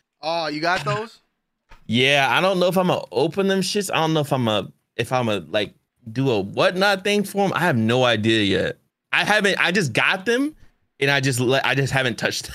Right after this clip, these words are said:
Speaker 2: them. <laughs>
Speaker 1: So this is
Speaker 2: So they're back, they're back there though. I got a, I got a twelve. I got a twelve. I don't know what I wanna do yet. It, it, I don't even, I don't wanna open them. I just wanna leave them in the box.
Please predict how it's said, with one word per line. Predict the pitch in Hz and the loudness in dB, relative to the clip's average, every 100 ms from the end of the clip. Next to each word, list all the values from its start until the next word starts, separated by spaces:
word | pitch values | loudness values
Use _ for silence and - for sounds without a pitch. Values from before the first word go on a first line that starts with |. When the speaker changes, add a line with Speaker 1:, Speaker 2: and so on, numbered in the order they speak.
| - | -8
Speaker 2:
them. | 190 - | -8 -6
<laughs> | |
Speaker 1:
So | 208 262 | -8 -6
this | 160 156 | -6 -6
is | 160 | -4
Speaker 2:
So | 196 170 | 0 2
they're | 190 | 2
back, | 151 190 170 - | 2 0 -2 -6
they're | - 185 | -2 0
back | 147 165 196 185 | 2 2 2 0
there | 135 123 | 0 2
though. | 113 | 2
I | 120 | 2
got | 151 139 | 2 2
a, | - | 2
I | 139 | 0
got | 160 | 0
a | 120 | -2
twelve. | - 139 135 110 92 | -2 0 2 0 -2
I | 117 | 0
got | 120 | 0
a | |
twelve. | 107 - 107 | -2 -2 0
I | 113 | 2
don't | 151 | 2
know | 156 | 2
what | 151 | 2
I | |
wanna | 143 127 | 2 0
do | 120 | 0
yet. | 131 113 101 101 - - | 0 2 0 -2 -6 -4
It, | 147 113 | -4 -2
it, | 156 147 - _ _ | -4 -6 -12 _ _
I | 160 | -2
don't | 220 | 0
even, | 220 - | 0 0
I | 170 | 0
don't | 170 220 | 2 2
wanna | 180 180 | 2 4
open | 135 151 110 95 | 2 2 0 -4
them. | 78 - | -6 -6
I | - | -2
just | 143 170 | 0 0
wanna | 175 156 | 2 2
leave | 131 147 | 2 2
them | 147 131 | 2 2
in | |
the | 123 | 2
box. | 107 104 - - | 0 0 -4 -14